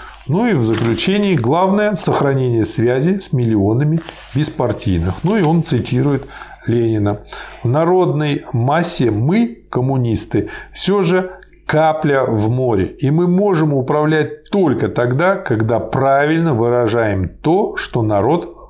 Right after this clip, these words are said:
сознаёт. Без этого коммунистическая партия не будет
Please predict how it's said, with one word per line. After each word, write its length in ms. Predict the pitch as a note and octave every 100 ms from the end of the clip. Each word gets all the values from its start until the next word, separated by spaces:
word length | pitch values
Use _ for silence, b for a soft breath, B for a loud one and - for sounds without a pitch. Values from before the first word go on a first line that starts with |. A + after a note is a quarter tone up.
| - -
сознаёт. 920 | - C3+ B2 C3+ C#3 G2 F2 E2+ - - B B B B
Без 440 | A#2+ E3+ E3+ -
этого 400 | D3+ C3 A#2+ G#2
коммунистическая 960 | F#2+ B2+ C#3+ D#3+ D#3 - A2+ - C3+ A#2+
партия 680 | - E3 E3 - F3+ F#3 B B B B
не 160 | C3 F3+
будет 520 | D#3+ E3+ G#2+ G#2+